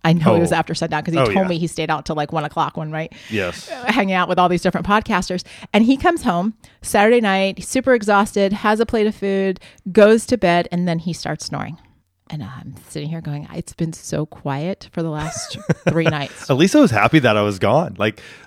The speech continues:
Speaker 2: leaving, she was just like, "Oh, it's gonna be so quiet in the house, and I just, it's gonna be nice because I'm gonna just have some time to myself." And
Speaker 1: That, that
Speaker 2: and I
Speaker 1: was
Speaker 2: was
Speaker 1: the joy.
Speaker 2: Yes, and I was giving her, I was joking her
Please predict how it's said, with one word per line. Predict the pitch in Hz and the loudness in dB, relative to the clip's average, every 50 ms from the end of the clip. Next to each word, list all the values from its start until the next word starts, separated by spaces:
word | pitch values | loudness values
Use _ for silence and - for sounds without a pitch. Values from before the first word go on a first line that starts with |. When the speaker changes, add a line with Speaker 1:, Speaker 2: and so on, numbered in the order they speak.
| _ | _
Speaker 2:
leaving, | 123 127 135 147 165 202 175 | 0 2 2 4 4 2 2
she | - - 135 | 2 2 2
was | 127 117 113 | 2 2 0
just | 123 - - | 0 0 0
like, | 127 113 - _ | 0 0 -2 _
"Oh, | 120 139 165 | 2 2 4
it's | 147 - - | 4 4 2
gonna | 131 127 | 0 0
be | 120 123 | 0 0
so | - - 131 110 | 2 2 2 2
quiet | - - 95 87 92 113 123 | 0 0 -2 0 0 2 0
in | 143 139 | 0 0
the | 147 143 | 0 -2
house, | 147 151 156 160 170 - 151 | 0 2 2 2 2 2 -2
and | 120 | -2
I | 110 | -2
just, | 113 113 117 - - - - - - - | -2 -4 -6 -8 -8 -16 -20 -20 -20 -12
it's | - - | -2 -2
gonna | 151 127 | 0 0
be | 117 98 | 0 -2
nice | 90 87 95 90 120 147 170 190 185 - - | -2 -2 0 0 2 2 2 2 0 -2 -4
because | - 117 104 - 113 104 | -6 -6 -4 -2 -2 -2
I'm | 104 | 0
gonna | 104 113 110 | 0 0 -2
just | 110 101 110 | -2 -4 -4
have | 110 104 | -4 -4
some | - - 98 95 | -4 -4 -6 -6
time | - 98 101 113 113 | -4 -4 -4 -2 -2
to | 110 | -2
myself." | 98 85 82 - - - 151 147 151 151 151 156 156 151 135 - - | -2 -2 -4 -6 -4 -2 0 2 2 2 2 2 0 0 -2 -4 -6
And | 110 90 87 87 - - - - - - | -6 -6 -6 -8 -12 -16 -20 -20 -12 4
Speaker 1:
That, | 202 254 240 240 226 - 233 | 6 8 8 8 8 8 6
that | 254 | 8
Speaker 2:
and | 240 240 | 8 10
I | 240 | 8
Speaker 1:
was | - 135 | 8 6
Speaker 2:
was | 226 | 4
Speaker 1:
the | 226 202 | 2 2
joy. | 180 190 175 147 - - - - | 4 2 2 0 -2 -6 -4 -4
Speaker 2:
Yes, | 190 156 165 123 98 - | 2 4 4 4 4 2
and | 143 139 | 4 6
I | 135 | 6
was | 135 123 | 6 6
giving | 110 143 131 127 123 | 4 2 2 2 0
her, | 113 - | 2 4
I | 139 | 4
was | 143 120 101 | 4 4 2
joking | 90 - 107 82 80 - 85 76 78 | 0 -2 -2 -2 -2 -6 -10 -10 -8
her | 80 82 - | -8 -10 -10